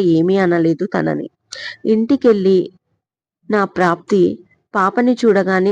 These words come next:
అన్ని ప్రాబ్లమ్స్ మర్చిపోతుంది. ఇక తనతో ఆడుకుంటూ ఉంటుంది సాయంత్రం వరకు. అప్పుడే సుధీర్ కాల్ చేస్తాడు. హాయ్, త్వరగా వెళ్ళిపోయారంట ప్రాప్తి, ఏమీ ప్రాబ్లం లేదు కదా, హెల్త్ బానే ఉందా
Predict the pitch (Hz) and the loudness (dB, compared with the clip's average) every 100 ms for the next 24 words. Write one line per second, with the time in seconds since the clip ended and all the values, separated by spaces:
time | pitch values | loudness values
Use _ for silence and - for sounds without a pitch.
0 | - 190 175 214 - 202 196 196 202 220 | 0 0 0 0 0 0 0 -2 -4 -2
1 | 233 180 175 175 165 160 175 170 - - | 0 0 -2 -4 -2 -2 -2 -4 -6 -10
2 | - - - 214 202 190 180 170 165 175 | -18 -20 -6 -4 -2 -2 0 -2 0 -2
3 | - 180 175 180 180 165 185 220 208 170 | 2 0 0 0 -2 0 2 2 2 0
4 | 165 185 226 185 156 165 185 185 170 160 | 0 0 -2 -2 -2 -2 -2 -2 -2 -4
5 | - - _ _ - - - 185 175 226 | -4 -8 _ _ -20 -16 -8 -6 -4 0
6 | 233 196 185 190 185 226 - 196 175 165 | 2 2 0 0 2 2 2 2 2 2
7 | 156 - 156 147 151 _ _ - - - | -2 -2 -6 -6 -8 _ _ -16 -14 -6
8 | - 190 208 196 196 - - - 190 165 | 0 2 2 0 -4 -14 -20 -6 -2 0
9 | 175 202 208 208 208 202 202 202 196 202 | 0 0 0 0 2 4 2 0 -2 -2
10 | 202 202 - 254 359 _ _ _ - 190 | 0 -2 0 0 0 _ _ _ -2 2
11 | 196 196 180 175 165 160 185 214 214 196 | 4 4 2 0 0 2 0 2 2 2
12 | - - 190 233 220 160 165 226 254 175 | 0 -4 -2 -2 -2 -2 -2 -2 -2 0
13 | 156 175 190 196 196 196 | 0 2 0 -2 -2 -2